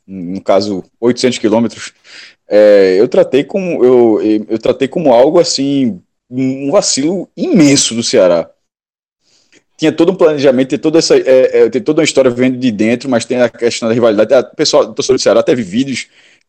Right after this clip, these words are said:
é, encontrando falas de Robson de Castro no começo do ano, onde ele diz numa coletiva que pessoalmente ele disse, ele deixava claro que não era a visão do clube, que era a visão dele, mas que ele preferiu o Campeonato Cearense.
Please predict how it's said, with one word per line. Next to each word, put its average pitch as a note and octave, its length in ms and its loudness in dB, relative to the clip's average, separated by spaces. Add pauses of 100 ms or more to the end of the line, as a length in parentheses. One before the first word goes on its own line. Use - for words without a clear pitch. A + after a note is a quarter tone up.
(200)
é, A2 120 -4
encontrando C#3 680 0
falas B2+ 360 2
de C#3+ 100 0
Robson A#2+ 320 -4
de B2 80 -6
Castro A2 400 -2
no B2+ 40 -8
começo C3 300 -2
do C3+ 120 2
ano, C#3 180 2
onde D#3 180 0
ele D3 200 2
diz B2+ 360 -4
numa B2+ 260 0
coletiva A#2 420 2
que D3 120 -10
pessoalmente C3+ 600 0
ele B2 60 -4
disse, - 160 -6
ele - 400 -6
deixava - 260 2
claro - 240 2
que - 100 -12
não D3+ 80 0
era C#3+ 80 4
a D3 40 4
visão C#3 180 -2
do D3+ 80 -4
clube, A2 260 -2
que - 100 -4
era A2+ 60 4
a A2+ 40 2
visão B2 200 -2
dele, G#2+ 380 0 (180)
mas B2+ 140 -2
que F3 100 -2
ele E3+ 80 2
preferiu F3 340 0
o D#3 40 0
Campeonato D3+ 260 0
Cearense. A#2 480 0